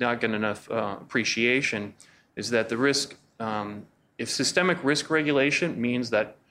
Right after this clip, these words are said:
every institution over fifty billion dollars suddenly has, starts to move towards the same business model, the same type of capital, uh, regulation and risk management strategies, you run into a real kind of lemmings of impact as well, where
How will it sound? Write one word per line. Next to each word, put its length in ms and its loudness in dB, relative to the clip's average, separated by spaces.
every 260 4
institution 640 0
over 160 -2
fifty 280 -4
billion 300 0
dollars 460 4
suddenly 380 2
has, 220 0
starts 340 0
to 220 0
move 260 0
towards 320 2
the 80 -4
same 640 0
business 360 -2
model, 460 2
the 80 -2
same 400 2
type 280 2
of 120 -4
capital, 720 2
uh, 260 0
regulation 560 2
and 100 -2
risk 200 0
management 400 0
strategies, 640 -2
you 100 0
run 200 4
into 280 2
a 80 4
real 220 4
kind 200 0
of 140 -6
lemmings 360 2
of 180 -4
impact 420 -2
as 100 -10
well, 540 2
where 420 2